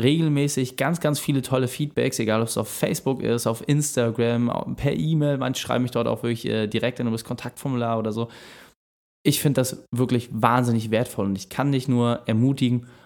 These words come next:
mach das einfach. Oft denkt man, ja, das guckt er sich eh nicht an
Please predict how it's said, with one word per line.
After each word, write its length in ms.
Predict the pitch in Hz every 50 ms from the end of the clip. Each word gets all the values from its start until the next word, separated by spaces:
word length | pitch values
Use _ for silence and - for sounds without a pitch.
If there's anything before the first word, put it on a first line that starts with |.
| _ -
mach 280 | 101 110 117 117 -
das 200 | - 117 113 -
einfach. 540 | - - 90 92 92 - - - - - - _ _ _ _ - - _ _ _ _ _ _ _ _ _ -
Oft 220 | 147 151 - -
denkt 220 | 139 139 139 -
man, 160 | - 120 110 -
ja, 300 | - 90 87 104 110 107
das 140 | 101 101 -
guckt 160 | - 117 -
er 80 | 120 107
sich 200 | 107 107 101 120
eh 180 | 120 143 156
nicht 260 | 156 151 143 - -
an 400 | 123 123 123 120 123 123 123 -